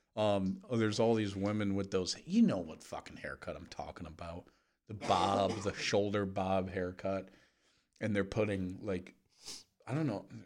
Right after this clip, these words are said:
if it was, like, spray paint or dye or something, but it says, "Don't call me Karen."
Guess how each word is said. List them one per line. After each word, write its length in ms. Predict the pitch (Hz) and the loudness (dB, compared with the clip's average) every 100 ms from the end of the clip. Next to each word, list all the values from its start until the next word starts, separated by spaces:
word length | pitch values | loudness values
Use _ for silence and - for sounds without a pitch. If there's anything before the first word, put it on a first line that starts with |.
| _ | _
if 180 | 98 - | -14 -8
it 60 | 101 | -4
was, 200 | 92 90 | -4 -6
like, 140 | 80 | -6
spray 420 | - - - 98 104 | -4 -6 -6 -6 -4
paint 380 | - 113 113 | -2 -2 -2
or 80 | 92 | -4
dye 360 | 80 85 85 104 | -6 -8 -4 0
or 120 | 110 | 0
something, 400 | - 120 117 113 | 0 -2 -2 -4
but 120 | 104 | -4
it 60 | 92 | -6
says, 320 | - 90 92 | -2 0 -2
"Don't 280 | - 98 - | -4 -6 -4
call 220 | - 101 | -6 -6
me 180 | 92 87 - | -8 -10 -12
Karen." 440 | - 87 87 82 | -12 -10 -10 -12